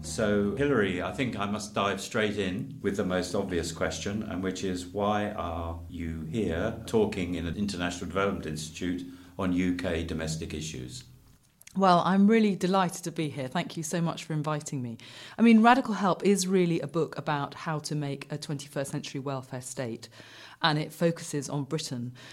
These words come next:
Speaker 2: But the ideas within it I developed through my international work, particularly the kind of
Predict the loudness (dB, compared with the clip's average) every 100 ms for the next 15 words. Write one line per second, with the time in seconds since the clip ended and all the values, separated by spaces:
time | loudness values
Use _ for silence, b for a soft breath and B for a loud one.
0 | B -2 4 2 4 2 2 2 4 6
1 | 6 4 -2 -6 -6 -6 -8 -8 -4 -2
2 | -2 -2 -2 -2 -4 -6 -2 0 0 0
3 | -2 -4 -4 -8 -6 -8 -4 -4 -6 -8
4 | -4 -4 -2 -2 -2 -2 -2 -2